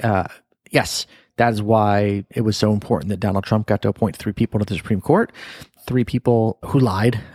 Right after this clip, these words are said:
about overturning Roe v. Wade, all three, Gorsuch, uh, Kavanaugh, and Amy Coney Barrett all said during their confirmation hearings that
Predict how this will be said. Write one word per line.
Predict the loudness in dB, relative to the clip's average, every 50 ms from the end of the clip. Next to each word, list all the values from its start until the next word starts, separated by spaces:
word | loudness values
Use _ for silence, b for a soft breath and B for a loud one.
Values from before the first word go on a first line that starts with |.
| -8 -6
about | -2 0 2 2 2 2 0 -2 -4
overturning | -2 0 0 -2 0 0 0 0 2 0
Roe | 0 0 0
v. | 0 0 0
Wade, | 0 0 0 0 0 0 2
all | 2 2 2
three, | 0 0 2 2 4 2 2 0 B B B B B B B -4
Gorsuch, | 0 0 0 2 2 -2 -2 -2 -2 -2 -2 -2 -2 -4 -2
uh, | 0 2 2 2 0
Kavanaugh, | -4 -4 -2 0 2 2 2 2 2 0 0 -2 -4 -4 -4
and | -2 0 0 2 2 0 0 0 -2 -4 -6 -8 B B B B B B -2
Amy | 0 0 2 0
Coney | 0 0 0 0
Barrett | 2 2 4 4 4 2 2 0 0
all | 0 2 2 2
said | 0 0 0 0 2 2 0 -2 -4 b b b b b b b b
during | 0 0 2 2
their | 0 -2
confirmation | -2 -2 -2 -2 0 0 0 0 2 2
hearings | 2 4 4 2 2 0 0 0
that | 2 2 2 2 0 _